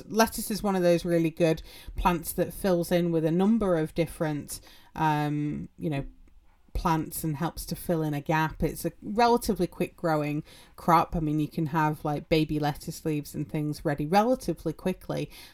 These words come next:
um, in the garden. So if you're looking for something that is going to fill in a space until, you know, you're ready to be planting something in midsummer, let's say that you're gonna be planting things for fall, lettuce is a really good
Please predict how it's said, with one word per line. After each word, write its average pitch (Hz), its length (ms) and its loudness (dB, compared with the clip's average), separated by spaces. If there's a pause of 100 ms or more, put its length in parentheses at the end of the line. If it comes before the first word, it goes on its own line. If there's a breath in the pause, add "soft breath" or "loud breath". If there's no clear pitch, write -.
um, 147 400 -2
in 165 340 2
the 160 100 -2
garden. 143 520 2
So - 160 -2 (120)
if 151 140 -4
you're 165 200 2
looking 190 400 -2
for - 160 -4
something 170 480 -2
that 151 100 -4
is 160 160 -4
going 156 300 0
to 165 180 -4
fill 185 280 0
in 170 80 2
a 165 40 0
space 180 640 -2 (320 loud breath)
until, 160 680 2
you 160 120 -2
know, 156 80 0
you're 160 200 2
ready 165 380 0
to - 160 -6
be 160 80 -2
planting 156 560 -2
something 156 640 0 (300 loud breath)
in 160 320 0
midsummer, 175 540 2
let's 185 260 -2
say 160 240 0
that 156 120 -2
you're 160 120 -2
gonna 151 140 0
be 151 100 -2
planting 156 460 -4
things 151 260 -6
for 170 60 -4
fall, 220 340 2
lettuce 254 380 0
is 196 120 -2
a 185 80 4
really 156 260 0
good - 180 -6